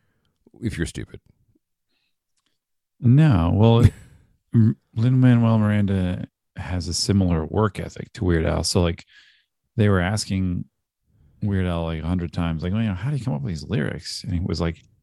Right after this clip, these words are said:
Speaker 2: "Painstakingly. It takes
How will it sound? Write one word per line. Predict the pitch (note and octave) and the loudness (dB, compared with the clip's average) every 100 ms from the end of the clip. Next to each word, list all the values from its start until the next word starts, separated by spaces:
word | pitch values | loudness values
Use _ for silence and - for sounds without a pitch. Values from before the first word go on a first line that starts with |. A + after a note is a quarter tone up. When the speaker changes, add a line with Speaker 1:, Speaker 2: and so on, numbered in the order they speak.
| - | 0
Speaker 2:
"Painstakingly. | - C3+ C3+ C#3 A#2 - E2+ C#2 - C#2 - - D3 _ _ _ _ - | 4 6 6 6 4 0 -4 -4 -6 -10 -8 -12 -14 _ _ _ _ -2
It | G#2+ - | -2 2
takes | - F#2 - - | 2 2 2 -4